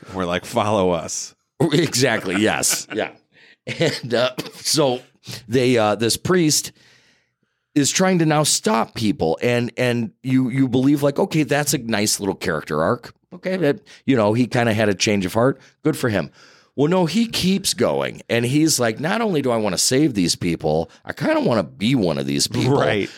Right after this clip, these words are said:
Speaker 2: So he approaches at the end, there's deity that, um,
Speaker 1: Yeah, we didn't even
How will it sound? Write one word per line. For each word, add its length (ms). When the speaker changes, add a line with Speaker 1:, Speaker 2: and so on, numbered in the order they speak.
Speaker 2:
So 240
he 200
approaches 760
at 140
the 220
end, 340
there's 360
deity 720
that, 440
um, 220
Speaker 1:
Yeah, 80
we 120
didn't 160
even 240